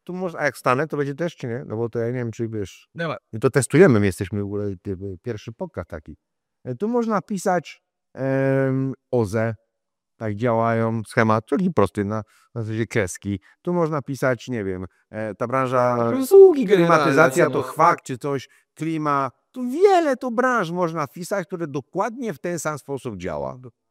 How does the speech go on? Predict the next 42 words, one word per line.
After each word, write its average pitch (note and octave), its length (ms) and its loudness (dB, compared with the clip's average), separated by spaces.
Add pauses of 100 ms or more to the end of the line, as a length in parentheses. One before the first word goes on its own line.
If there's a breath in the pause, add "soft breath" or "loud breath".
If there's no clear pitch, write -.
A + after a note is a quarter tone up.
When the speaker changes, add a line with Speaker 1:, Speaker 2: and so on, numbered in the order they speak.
Speaker 1:
A A#2 120 -4
czym A3 200 0
się B3+ 140 0
różnią? F3+ 400 2 (340)
Ilością C#3 460 0
leadów, D3 240 0
które C3 220 2
dowożą, A2 540 0 (240)
ilością, D3+ 400 -4
które B2+ 180 4
są A#2+ 160 -2
kwalifikowane, A#2 840 0 (480)
i, B2+ 300 0
i C#3 160 0
ile C#3+ 120 2
potem C#3+ 280 -2
potrafią B2 420 0
strzelać. D2 500 -6 (240)
I A#2+ 60 -12
takie D3+ 260 -2
macie, E3 400 2 (560)
e, C#3 180 -2
e, C#3+ 120 -2
cztery F3+ 300 0
punkty D3+ 340 -4
kontrolne. A2 480 -4
To, D2 320 -4 (1080)
to, F2 260 -2 (400)
co - 240 -2
mi C#3+ 120 2
dowozi B2 360 0
marketing, G2 520 -2
jak G#2+ 200 2
te B2 120 2
lidy G2+ 260 2
są G2 180 0
skonstruowane, G2 580 -4
no G2 80 -4
bo A#2+ 100 -2
tu C3 100 -2
jest E2 220 0
grafika, E2 540 -4